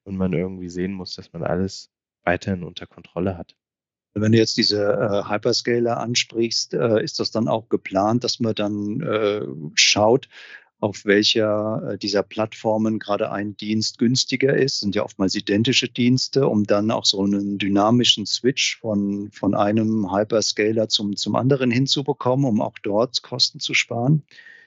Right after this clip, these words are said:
Speaker 1: Das, das sind so Ideen. Ähm, da kommt zum Beispiel wieder das Thema I-T-Monitoring von unserer Schwesterfirma mit rein,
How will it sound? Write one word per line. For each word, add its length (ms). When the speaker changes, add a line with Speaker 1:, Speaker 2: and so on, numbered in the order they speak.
Speaker 1:
Das, 380
das 180
sind 160
so 140
Ideen. 500
Ähm, 300
da 240
kommt 320
zum 160
Beispiel 720
wieder 460
das 240
Thema 320
I-T-Monitoring 920
von 160
unserer 580
Schwesterfirma 880
mit 260
rein, 360